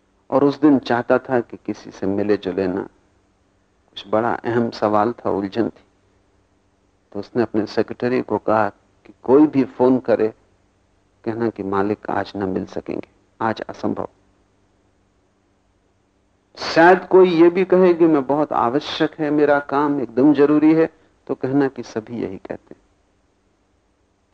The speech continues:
कोई कहे मित्र हूं, परिजन हूं, फलाना ढिका हूं,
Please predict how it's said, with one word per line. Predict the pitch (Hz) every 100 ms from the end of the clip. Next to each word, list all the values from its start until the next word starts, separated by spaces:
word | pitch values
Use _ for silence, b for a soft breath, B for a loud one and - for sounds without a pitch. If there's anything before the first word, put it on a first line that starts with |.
| _
कोई | - 160
कहे | 160 143 147
मित्र | 131 131 139 -
हूं, | 147 156 147
परिजन | - 131 131 139 143
हूं, | 147 135
फलाना | 117 110 123
ढिका | 123 - 147
हूं, | 156